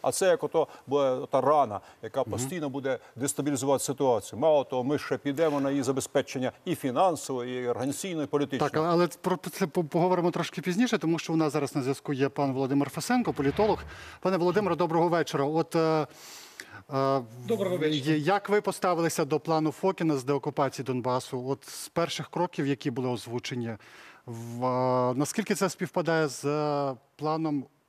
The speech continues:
Speaker 2: українського уряду?
Speaker 3: Ну, по-перше, відзначу, що немає ніякого плану Фокіна. Він висловив деякі думки, деякі тези.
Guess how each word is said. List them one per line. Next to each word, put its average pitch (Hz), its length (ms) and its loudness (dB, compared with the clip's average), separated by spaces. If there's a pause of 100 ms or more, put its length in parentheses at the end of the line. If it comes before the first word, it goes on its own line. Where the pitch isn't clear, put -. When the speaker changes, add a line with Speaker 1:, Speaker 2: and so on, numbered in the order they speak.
(200)
Speaker 2:
українського 151 500 -6
уряду? 127 540 -4 (2000)
Speaker 3:
Ну, 254 80 2
по-перше, 240 440 0
відзначу, 180 720 -4 (500)
що 202 180 2
немає 214 380 4
ніякого 202 540 0
плану 175 340 -2
Фокіна. 127 480 -8 (760)
Він 277 240 0
висловив 269 520 2
деякі 247 320 0
думки, 185 640 0 (260)
деякі 208 380 -2
тези. 170 600 0